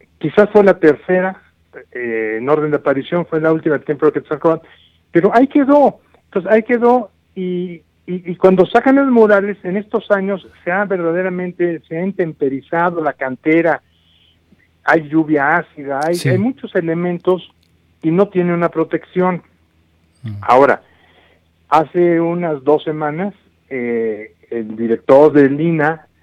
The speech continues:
Speaker 1: el Instituto Nacional de Antropología e Historia,
Speaker 2: Sí.
Speaker 1: el antropólogo Diego Prieto,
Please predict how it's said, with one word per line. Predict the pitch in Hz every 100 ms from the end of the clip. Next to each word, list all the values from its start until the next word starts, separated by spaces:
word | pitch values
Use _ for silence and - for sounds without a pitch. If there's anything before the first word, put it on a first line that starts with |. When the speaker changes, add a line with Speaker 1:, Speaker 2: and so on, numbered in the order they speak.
| _ _ _ _ _ _
Speaker 1:
el | 120
Instituto | 110 - - 139
Nacional | 131 120 - 123 135 120
de | 107 _ _
Antropología | 123 113 113 117 113 101 139
e |
Historia, | 127 160 135 139 151 -
Speaker 2:
Sí. | 156 131
Speaker 1:
el | 107 101 104
antropólogo | 104 117 - 139 123
Diego | 113 120 139 139
Prieto, | 165 143 - 139